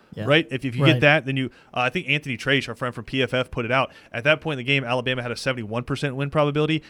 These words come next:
Speaker 2: If Georgia recovers that, it's a fifty-one percent. It goes back to an even split in that
Speaker 1: Toss
Speaker 2: game
Speaker 1: up.
Speaker 2: right there,
Speaker 1: Yeah.
Speaker 2: right? And then in terms of the other stuff, right, where, like, Jameson Williams' first touchdown, that's third and two.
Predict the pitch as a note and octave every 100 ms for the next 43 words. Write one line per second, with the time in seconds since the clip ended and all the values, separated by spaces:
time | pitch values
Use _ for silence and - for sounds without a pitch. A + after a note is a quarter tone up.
0 | - - G2+ C3 C#3+ D3 A#2+ - - C#3+
1 | F3 E3 F#3 F3+ - - _ - C3+ C3
2 | - - D#3+ A#2+ G2+ F#2 F#2 - F2+ A2
3 | A2+ B2 C3 A#2+ - B2 G#2+ A2+ C3+ A#2+
4 | - - C3+ A2 A2+ C3+ C3 G3 D3+ A2+
5 | A2+ G2 - - - C#3+ E3 - - _
6 | C3+ C3 D3 D3 C#3 C3+ _ _ _ _
7 | _ - - - C#3+ C3 D#3+ C3+ B2+ C#3+
8 | B2+ B2 B2+ B2 B2 A#2 A#2 C3+ C3+ B2+
9 | C3 B2+ - C3 - D3+ D3 A#2+ A2+ -
10 | - B2+ - - C#3 A2+ F#2+ B2+ F2+